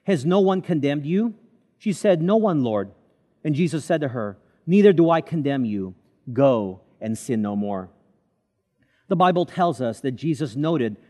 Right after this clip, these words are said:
that there were no more accusers to accuse the woman of her sins. And so Jesus told her, "I don't condemn you as well. You can go," but admonished her to sin no more. Was Jesus letting her go without any penalties or discipline?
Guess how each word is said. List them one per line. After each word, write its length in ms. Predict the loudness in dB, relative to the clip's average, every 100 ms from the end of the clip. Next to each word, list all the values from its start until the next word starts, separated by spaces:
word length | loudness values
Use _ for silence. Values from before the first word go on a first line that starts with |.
| -8
that 120 | 0
there 120 | 2
were 100 | 4
no 220 | 4 4
more 180 | 4 4
accusers 720 | 2 0 -2 0 0 -2 -4 -8 _
to 80 | 0
accuse 340 | 0 0 0
the 80 | 0
woman 320 | 2 2 0
of 120 | -2
her 80 | -6
sins. 500 | -6 -6 -4 -6 -12 _ _ _ _ _ -2
And 80 |
so 100 | 4
Jesus 380 | 6 6 0 -4
told 300 | -4 -2 -2
her, 280 | -4 -8 -8 _ _ _ _
"I 120 | 0
don't 180 | 2 2
condemn 400 | 0 -2 0 0
you 140 | -2 -2
as 120 | -4
well. 400 | -2 -2 -2 -8 _ _ _ _ -4
You 160 | -2
can 260 | 0 -2 0
go," 360 | 0 -2 -4 -10 _ _ _ _
but 100 | 0
admonished 640 | 2 2 0 2 0 -2 -8
her 240 | -8 -8 _ _ -12
to 80 | -10
sin 560 | -4 0 0 -2 -6 -8
no 220 | -6 -2
more. 400 | -2 -2 -6 -10 _ _ _ _ _ _ _ 0
Was 180 | 2
Jesus 460 | 2 2 2 0 0
letting 220 | 2 2
her 200 | 0 -2
go 240 | 0 0 0
without 320 | 0 -2 -2
any 180 | -2 -4
penalties 600 | -4 -8 -6 -4 -4 -4
or 60 |
discipline? 560 | -6 -6 -8 -6 -6 -8